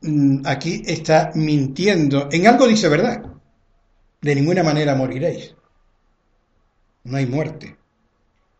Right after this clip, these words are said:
en el sentido de, de final. No hay muerte, sino que no estamos, eh,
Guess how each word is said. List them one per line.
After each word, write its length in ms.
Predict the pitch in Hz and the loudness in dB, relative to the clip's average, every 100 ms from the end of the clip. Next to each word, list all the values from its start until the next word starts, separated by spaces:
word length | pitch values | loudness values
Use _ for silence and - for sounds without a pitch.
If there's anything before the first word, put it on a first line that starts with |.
| - | -10
en 140 | 139 | -6
el 100 | 131 | -4
sentido 640 | - 120 107 156 160 107 107 - _ _ _ _ _ - | -4 -10 -8 -4 -4 -6 -12 -18 _ _ _ _ _ -20
de, 340 | 110 117 107 - | -14 -12 -12 -6
de 160 | 127 | -6
final. 680 | - 127 127 147 - - - _ _ _ _ _ _ | -6 -6 -2 -2 -4 -12 -20 _ _ _ _ _ _
No 140 | 139 110 | -16 -12
hay 80 | |
muerte, 420 | 110 143 135 - - | -8 -8 -8 -16 -18
sino 280 | 127 107 | -16 -16
que 220 | - 107 - _ _ _ _ | -18 -20 -20 _ _ _ _
no 260 | 127 127 135 | -10 -6 -6
estamos, 540 | 135 139 139 147 147 - - - _ _ _ - _ _ - | -4 0 0 0 -6 -14 -20 -20 _ _ _ -20 _ _ -4
eh, 480 | - 127 131 131 | 0 0 -2 -8